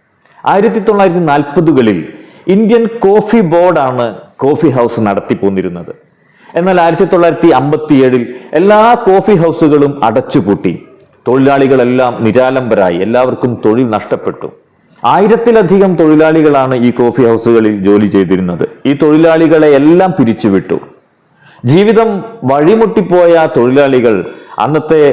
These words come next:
പാർലമെന്റ് പ്രതിപക്ഷ നേതാവും കമ്മ്യൂണിസ്റ്റ് നേതാവുമായിരുന്ന എ കെ ജിയെ പോയി കണ്ട് കാര്യം അവതരിപ്പിച്ചു. എങ്ങനെയെങ്കിലും ഈ പ്രശ്നത്തിനൊരു പരിഹാരം കാണണമെന്നാണ് അവർ എ കെ ജിയെ കണ്ട്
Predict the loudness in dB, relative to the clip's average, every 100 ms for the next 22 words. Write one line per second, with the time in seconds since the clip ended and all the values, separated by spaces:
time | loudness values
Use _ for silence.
0 | -2 -8 -4 -2 -2 -2 -2 -4 -4 -4
1 | -4 -6 -2 -2 -2 -4 -2 -2 0 0
2 | 0 -4 -10 -18 -10 -6 -2 -2 -2 0
3 | 0 0 0 0 0 0 2 0 -2 -4
4 | -2 0 0 0 0 0 0 2 0 0
5 | 0 0 -2 -2 0 0 -2 -8 -6 -4
6 | -2 -2 -4 -6 -4 -2 -2 -2 -6 -10
7 | -12 -18 _ _ _ _ -20 -20 -6 -2
8 | 2 2 2 2 2 2 2 0 0 -2
9 | -4 -2 0 0 0 0 0 0 0 0
10 | 0 0 -2 -2 -2 -2 -2 -2 -2 -2
11 | -4 -2 -2 0 0 0 0 0 2 0
12 | 0 -2 -2 -2